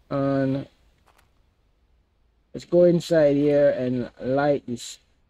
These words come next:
thing that is right here. You can use these in pine cone as a, um,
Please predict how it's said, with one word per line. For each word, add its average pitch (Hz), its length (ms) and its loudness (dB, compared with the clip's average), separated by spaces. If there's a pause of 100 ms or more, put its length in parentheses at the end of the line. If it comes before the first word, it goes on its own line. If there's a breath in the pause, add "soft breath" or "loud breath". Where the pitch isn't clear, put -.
(220)
thing 147 280 -4
that 120 180 -4
is 117 360 -14
right 110 300 -4
here. 113 240 -10 (340)
You 196 160 0
can 196 240 4
use 170 360 6
these 170 540 -2 (280)
in 139 180 -4
pine 160 380 -2
cone 156 540 0
as 135 420 -2
a, 135 260 -4 (760)
um, 123 460 -4